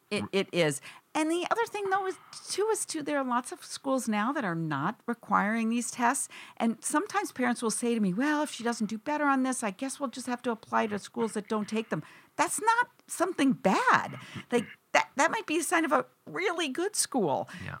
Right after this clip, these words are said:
Speaker 2: So i-, it's really not the name brand schools.
Speaker 1: It's
Speaker 2: It's what
Speaker 1: not.
Speaker 2: you do with your education.
Speaker 1: It
Speaker 2: It,
Speaker 1: is. So, you know, I'm one of those kids who, like, first gen, first person in my family to go to college. Nobody even thought, I grew up in Wisconsin. Nobody even thought about applying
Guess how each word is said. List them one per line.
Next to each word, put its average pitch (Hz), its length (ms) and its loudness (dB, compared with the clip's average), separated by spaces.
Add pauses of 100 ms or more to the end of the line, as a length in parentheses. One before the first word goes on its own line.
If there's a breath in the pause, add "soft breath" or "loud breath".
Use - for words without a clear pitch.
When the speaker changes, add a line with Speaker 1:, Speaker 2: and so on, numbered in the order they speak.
(120 loud breath)
Speaker 2:
So 151 440 0
i-, 139 140 -10
it's 156 300 -2
really 202 220 0
not 135 380 4 (440)
the 117 100 0
name 123 680 2
brand 95 380 0
schools. 95 640 -2 (140 loud breath)
Speaker 1:
It's - 100 -10
Speaker 2:
It's 123 160 -2
what 151 160 2
Speaker 1:
not. 131 120 -6
Speaker 2:
you 127 80 0
do 120 380 2
with 120 220 -2
your 92 120 0
education. 85 720 -6
Speaker 1:
It - 200 -8
Speaker 2:
It, - 20 -10
Speaker 1:
is. 120 260 -2
So, 170 180 0
you 175 140 2
know, 156 80 2
I'm 202 260 4
one 202 160 6
of 190 80 2
those 170 180 2
kids - 240 -6
who, 151 220 -2
like, 127 160 -4 (100)
first - 300 -10
gen, 131 300 -6 (260)
first 160 240 -2
person 151 240 -4
in 131 80 -2
my 117 140 -4
family 156 320 -2
to 135 80 -6
go 127 80 -2
to 127 60 -8
college. 220 500 2 (360 loud breath)
Nobody 277 300 0
even 220 220 0
thought, 214 280 2
I 151 80 0
grew 160 260 -4
up 156 120 -4
in 139 100 -2
Wisconsin. 190 760 -2 (320 loud breath)
Nobody 254 220 0
even 233 200 0
thought 160 300 0
about 120 380 2
applying 147 400 0